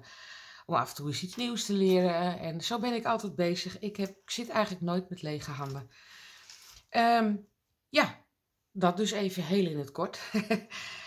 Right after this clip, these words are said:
En, ehm, ja, de reden, eh, eigenlijk waarom ik dit kanaal ben gestart, ruim een jaar geleden, is, ehm, ja, een beetje een samenloop van verschillende dingen.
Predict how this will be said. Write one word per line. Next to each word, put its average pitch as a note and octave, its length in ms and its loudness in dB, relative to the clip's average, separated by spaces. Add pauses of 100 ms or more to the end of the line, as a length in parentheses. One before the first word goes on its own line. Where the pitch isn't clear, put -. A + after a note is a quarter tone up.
(220)
En, A3+ 300 2
ehm, F#3+ 440 6
ja, G3 300 2
de G3 120 4
reden, G3 520 4
eh, F3+ 180 2
eigenlijk G3 400 -2
waarom D#3 340 0
ik D3+ 140 -10
dit D#3 160 -8
kanaal D3 400 -6
ben C#3 220 -6
gestart, B3 500 -4
ruim G3 300 2
een F#3 100 4
jaar E3 240 0
geleden, D#3 500 -6 (460)
is, F#3 360 2
ehm, D#3 440 0 (460)
ja, F#3+ 260 6
een F#3 80 4
beetje G3 240 2
een E3+ 80 0
samenloop F#3+ 560 2
van E3 200 -4
verschillende E3+ 500 -6
dingen. A3+ 380 -4